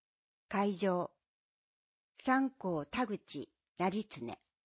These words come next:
八面山のすぐ近く。規模、十五点六ヘクタール。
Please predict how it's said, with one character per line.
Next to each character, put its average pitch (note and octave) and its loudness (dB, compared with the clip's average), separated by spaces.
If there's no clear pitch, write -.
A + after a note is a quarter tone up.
八 A#3 2
面 C4 8
山 D#3 0
の C#3 -4
す G#3 -4
ぐ D3+ -4
近 - -8
く。 - -16
規 A#3 2
模、 D#3 2
十 A#3+ 4
五 A#3+ 6
点 C#3+ -2
六 F3 4
ヘ F#3+ 0
ク - -10
タ C#3 0
ー F#2 -4
ル。 - -12